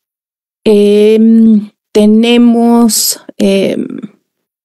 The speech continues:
un comentario aquí de Olimpia Guerrero, nos dice,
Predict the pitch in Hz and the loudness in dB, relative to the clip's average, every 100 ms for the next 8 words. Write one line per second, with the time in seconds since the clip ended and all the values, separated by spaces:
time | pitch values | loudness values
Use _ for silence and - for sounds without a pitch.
0 | _ - 226 226 220 196 202 202 202 214 | _ -2 0 2 0 0 0 -2 0 0
1 | 233 262 311 - - 185 - - 233 226 | 0 -2 -4 -8 -10 -10 -8 -2 0 2
2 | 226 220 190 208 208 220 208 208 240 285 | 0 0 0 0 0 0 0 0 0 0
3 | 285 269 240 196 220 220 233 214 202 | 0 0 0 0 0 -2 0 0 -2